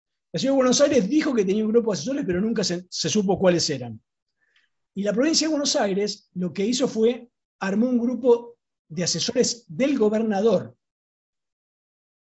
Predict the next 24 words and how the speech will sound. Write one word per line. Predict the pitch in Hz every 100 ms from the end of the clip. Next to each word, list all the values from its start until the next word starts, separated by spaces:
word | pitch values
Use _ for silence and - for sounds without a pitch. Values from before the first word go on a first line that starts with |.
| _ _
Y | 240 240
era | 269
un | 254
grupo | 240 240 269 254
mucho | 190 277 - 247
más | 233 240 - - _ _ _ _ _ _
multidisciplinario, | 180 208 196 196 180 180 160 160 143 110 104 _ _ _ _ _ _ _
que | 180
incluía | 175 202 208 170 131 - _ _ _ _ _
gente | - 180 175
del | 170
personal | 160 151 160 170
de | 160
salud, | 185 262 269 277 - _ _
pero | 170
también | 170 180 208 196 151 - _
bioquímicos, | 139 147 139 214 214 190 185 185 180 175 - _
matemáticos, | 151 156 151 208 196 180 151 165 160 160 - _ _ _
ci-, | - 180 180 -
gente | 190 185 175
de, | 156 151
de, | 143 151
de | 143 151 147
computación, | 139 143 127 135 123 - 214 196 175 175